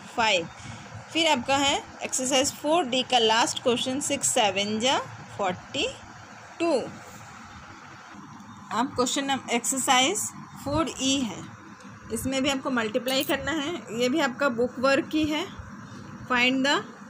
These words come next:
product, लेकिन मैं इसको आपको कॉपी में समझा रही हूँ,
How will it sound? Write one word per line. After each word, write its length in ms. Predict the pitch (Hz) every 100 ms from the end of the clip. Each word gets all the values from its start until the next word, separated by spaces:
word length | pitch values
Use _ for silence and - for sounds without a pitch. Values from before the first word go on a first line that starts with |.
| - -
product, 600 | 269 254 208 185 - 208
लेकिन 460 | 202 220 - 277 269
मैं 240 | 240 247
इसको 220 | 254 -
आपको 260 | 247 233 311 -
कॉपी 280 | 247 247 285
में 120 | 262
समझा 340 | 233 175 180
रही 140 | 165 170
हूँ, 880 | 175 - - - - - - -